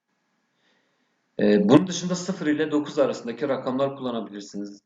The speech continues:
değişken ismi belirlerken, dizi ismi belirlerken. Birçok şey var.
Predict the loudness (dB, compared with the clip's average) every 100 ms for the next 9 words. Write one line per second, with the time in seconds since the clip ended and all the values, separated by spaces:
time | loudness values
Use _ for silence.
0 | -10 -10 -10 -12 -14 -14 -14 -12 -10 -12
1 | -14 -18 -14 -16 -14 -12 -10 -8 -10 -10
2 | -10 -8 -8 -8 -10 -14 _ _ _ _
3 | _ _ _ _ _ _ -4 2 2 0
4 | -4 -2 -2 -6